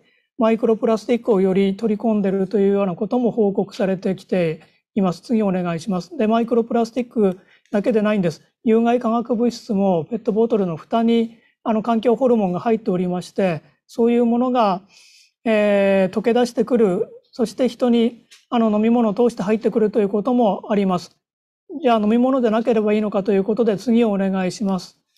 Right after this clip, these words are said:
ペットボトルを作らずに、じゃあ、あの、衣服を作りましたと。あの、ペットボトル、廃ペットボトルをリサイクルして衣服を作るという取り組みもありますが、これも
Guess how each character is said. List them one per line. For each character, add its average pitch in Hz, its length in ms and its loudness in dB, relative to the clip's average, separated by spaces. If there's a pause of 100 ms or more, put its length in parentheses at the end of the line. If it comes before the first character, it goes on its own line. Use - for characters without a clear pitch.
(280)
ペ 233 60 2
ッ 214 40 -2
ト 233 120 0
ボ 247 140 2
ト 247 120 0
ル 226 100 2
を 196 120 -2
作 - 200 -6
ら 220 140 2
ず 214 120 0
に、 196 380 0 (300)
じ - 100 -2
ゃ 220 300 2
あ、 - 120 -2 (120)
あ 233 80 0
の、 196 400 2 (720)
衣 262 100 2
服 202 400 -2 (340)
を 247 200 0
作 - 180 -4
り 208 120 2
ま 202 120 0
し 202 100 -8
た 190 120 -2
と。 165 220 -6 (300)
あ 233 120 -2
の、 196 500 0
ペ 254 60 0
ッ 220 40 -2
ト 226 120 -2
ボ 226 100 2
ト 226 140 0
ル、 190 200 0 (200)
廃 226 260 -2
ペ 240 100 0
ッ 226 40 -2
ト 254 120 -2
ボ 233 140 0
ト 240 100 0
ル 214 100 2
を 180 40 0
リ 175 120 0
サ 214 180 -2
イ 208 40 -2
ク 208 100 -4
ル 196 100 0
し 196 60 -10
て 214 100 -2
衣 226 180 0
服 - 140 -4
を 208 80 2
作 - 200 -4
る 214 120 0
と 220 100 -2
い 196 60 2
う - 20 0
取 196 200 -2
り 190 40 -8
組 214 140 -2
み 208 60 0
も 202 100 0
あ 202 60 -2
り 208 100 -2
ま 208 80 0
す 208 100 -6
が、 185 80 -2
こ 185 160 -8
れ 262 140 4
も 262 320 0